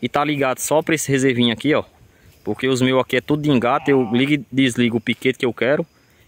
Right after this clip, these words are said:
Então ele tá ligado só pra esse, esses reservas aqui que eles tão.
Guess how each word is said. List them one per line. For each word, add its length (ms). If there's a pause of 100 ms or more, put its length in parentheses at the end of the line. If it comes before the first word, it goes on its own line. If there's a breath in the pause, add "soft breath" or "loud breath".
(120)
Então 220
ele 80
tá 120
ligado 280
só 180
pra 160
esse, 420
esses 320
reservas 420
aqui 140
que 120
eles 100
tão. 300